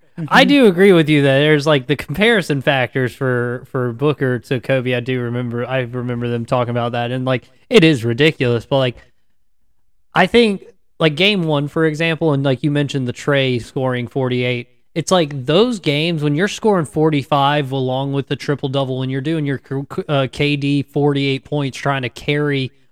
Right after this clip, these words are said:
Speaker 2: whatever the hell extra pieces the Nets got together for you.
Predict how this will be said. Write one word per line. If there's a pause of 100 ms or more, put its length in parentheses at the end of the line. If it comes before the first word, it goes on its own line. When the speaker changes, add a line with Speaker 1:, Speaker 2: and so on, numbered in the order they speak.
Speaker 2:
whatever
the (300)
hell
extra
pieces (320)
the
Nets
got
together
for
you.